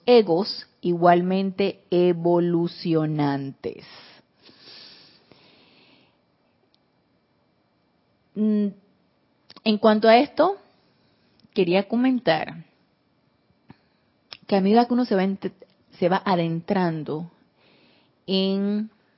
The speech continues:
las enseñanzas de los maestros, empezando a practicar la autopurificación, empezando a practicar el aquietamiento,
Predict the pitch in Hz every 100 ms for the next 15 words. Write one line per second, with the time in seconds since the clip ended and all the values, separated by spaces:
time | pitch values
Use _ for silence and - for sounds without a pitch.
0 | _ _ - - - - 202 180 175 175
1 | 175 190 175 175 147 156 - 156 160 175
2 | 170 175 196 190 170 - 156 175 175 160
3 | 165 175 185 - 160 165 - 160 - 160
4 | 147 143 170 _ - - - - _ 170
5 | 175 185 185 196 190 170 170 - 170 165
6 | 180 185 170 180 180 170 156 151 - 147
7 | 147